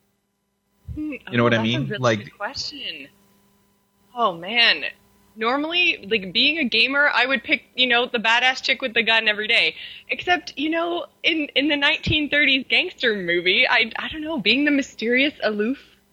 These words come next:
Speaker 1: you know,
Speaker 2: Right.
Speaker 1: singer or something. That, yeah, that, that's pretty attractive. <laughs> I don't know. <laughs>
Speaker 2: Fair enough.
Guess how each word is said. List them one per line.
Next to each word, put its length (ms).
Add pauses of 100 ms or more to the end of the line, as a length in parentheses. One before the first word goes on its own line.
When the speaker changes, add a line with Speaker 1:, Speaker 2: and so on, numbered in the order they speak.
(200)
Speaker 1:
you 120
know, 100
Speaker 2:
Right. 200 (100)
Speaker 1:
singer 380
or 160
something. 400
That, 200
yeah, 180
that, 300
that's 360
pretty 280
attractive. 600 (100)
<laughs> 100
I 140
don't 120
know. 260 (140)
<laughs> 120 (1900)
Speaker 2:
Fair 160
enough. 200